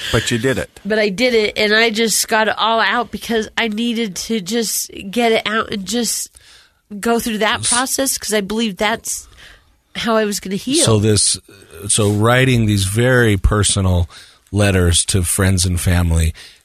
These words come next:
Speaker 3: and, and to people that you didn't even really know, and, and, and sitting down and really processing your spiritual life with this bishop, what did that do? What, what was that doing for you during that time?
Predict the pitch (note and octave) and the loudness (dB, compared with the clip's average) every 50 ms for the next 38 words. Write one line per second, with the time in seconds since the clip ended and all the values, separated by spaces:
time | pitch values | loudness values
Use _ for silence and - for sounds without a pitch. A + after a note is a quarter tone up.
0 | _ - F#2+ F2 F2+ F2 E2+ E2+ E2+ E2+ - F2 F#2+ F2 - F2+ D#2+ - G2+ F2+ | _ -4 -2 0 0 0 0 -2 -2 -2 -2 0 0 0 0 2 2 2 2 4
1 | - F#2+ F#2 F2+ E2 E2+ E2+ G2 F#2 F2 F2+ E2+ F#2 F2+ E2+ F2+ E2+ E2+ F2 F2 | 2 2 2 2 2 2 2 2 2 2 2 2 2 0 2 2 2 2 2 2
2 | E2 E2+ E2+ F2 F2 E2+ E2+ E2 E2 E2 F2 F2 F2 F2 - - - - - _ | 2 2 2 2 2 2 4 4 2 2 2 2 0 -2 -4 -8 -20 -20 -14 _
3 | - F#2+ F#2 F#2 F2+ F2+ F2+ G2 - - D2+ F#2 F2+ F2 E2+ E2 - - - A#2+ | -2 -2 0 0 0 -2 -2 -4 -4 -2 0 0 0 0 0 0 0 2 2 2
4 | A2+ A2+ G#2+ G#2 F#2 G2 F#2 F2+ F#2 F#2 F#2 F#2+ F#2+ G2 G2 F#2+ F2+ E2+ - - | 4 4 2 2 4 2 4 4 4 4 2 2 2 4 4 2 2 2 2 0
5 | - - G#2+ G2 F#2+ G2 G2+ - - G2 F#2+ - - F#2+ F#2 F#2+ F#2 F2+ F2 - | 2 4 4 4 4 6 4 4 4 2 2 2 2 2 0 2 2 2 2 2
6 | - - - F#2+ G2 F#2+ F2+ - - F#2+ F2 E2 E2+ F2 E2+ E2+ F2 F2 - - | 0 0 0 2 2 2 2 2 2 0 2 2 4 4 4 4 4 2 0 -2
7 | - - - - - - - _ - - F#2 - - F#2 E2+ - - - F#2+ F2+ | -6 -12 -18 -20 -20 -20 -20 _ -2 0 0 2 2 2 0 0 2 2 2 4
8 | - - F#2 F2 E2 - A2+ B2 E3 F3+ F3+ D3+ C#3+ A2 A2 G#2 F#2+ C#2 E2 - | 4 4 2 2 0 0 0 0 2 2 0 0 2 2 2 2 2 0 -6 -4
9 | - G2 G2+ A#2 A#2+ A2+ G#2+ F#2 E2+ - - - - - _ _ _ _ - D2+ | 0 2 2 4 4 4 4 2 2 -2 -6 -20 -20 -20 _ _ _ _ -18 -14
10 | C#2+ C#2+ E2+ A#2 C#3+ C#3 - C3+ C#3 C#3+ C3+ C3 B2 G#2 F2+ D#2+ - G2 F2+ G2 | -10 -6 -2 0 0 2 2 2 2 2 2 2 2 2 0 0 0 2 4 4
11 | G#2 G#2 F#2+ - - E2+ D#2+ D#2 D#2 D2+ D2 D2 D#2 E2 C#2 C2 C2 - - - | 4 4 2 2 2 2 2 2 2 2 0 0 0 -2 -2 -4 -6 -4 -2 -2
12 | E2 C#2+ B1 - D#2+ | -2 0 -2 -2 -4